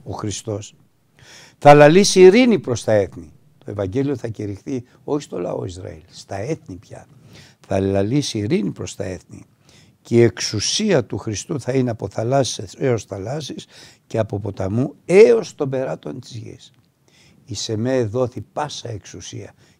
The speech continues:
και στη γη και στον ουρανό», λέγει ο Κύριος Ιησούς Χριστός. Και περιγράφεται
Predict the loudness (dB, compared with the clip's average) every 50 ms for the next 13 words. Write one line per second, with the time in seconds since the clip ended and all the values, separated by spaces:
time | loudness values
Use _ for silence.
0 | _ _ _ 4 4 4 4 2 -4 -4 -4 -4 -4 -6 -8 -10 -12 -16 _ _
1 | _ _ -10 -10 -8 -8 -14 -14 -14 -14 -16 -16 -16 -16 -16 -16 -18 -20 _ _
2 | _ _ _ _ -8 -6 -6 -6 -6 -8 -12 -14 -14 -14 -14 -14 -14 -16 -18 -20
3 | -20 -20 -20 -20 -20 -20 -20 -20 -20 -20 _ -20 _ _ _ _ -20 _ _ _
4 | _ -14 -14 -12 -10 -10 -10 -8 -6 -4 -2 -2 -2 -4 -6 -14 -14 -16 -16